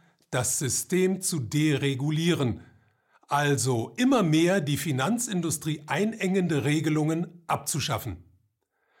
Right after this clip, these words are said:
Das erzeugte eine Art Goldrausch, sodass in den neunziger Jahren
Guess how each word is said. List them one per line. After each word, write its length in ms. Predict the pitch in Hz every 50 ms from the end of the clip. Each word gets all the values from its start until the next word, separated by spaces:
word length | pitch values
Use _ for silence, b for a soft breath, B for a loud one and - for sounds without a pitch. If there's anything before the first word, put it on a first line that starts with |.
| b b b b b b b
Das 380 | - - 240 247 - - -
erzeugte 720 | - - 143 123 - - - 147 151 202 - - - 202 -
eine 220 | 135 127 123 131
Art 360 | 127 123 117 113 95 - -
Goldrausch, 840 | - 160 180 240 - 123 113 120 110 110 127 190 - - - - _ _ _ _ _ _ _ _ _ -
sodass 500 | - - 131 117 135 135 147 143 - 220
in 180 | 170 143 131
den 240 | 117 120 113 107 107
neunziger 520 | 117 175 214 247 240 - - - 151 135
Jahren 580 | 123 123 107 107 113 107 131 151 190 196 B B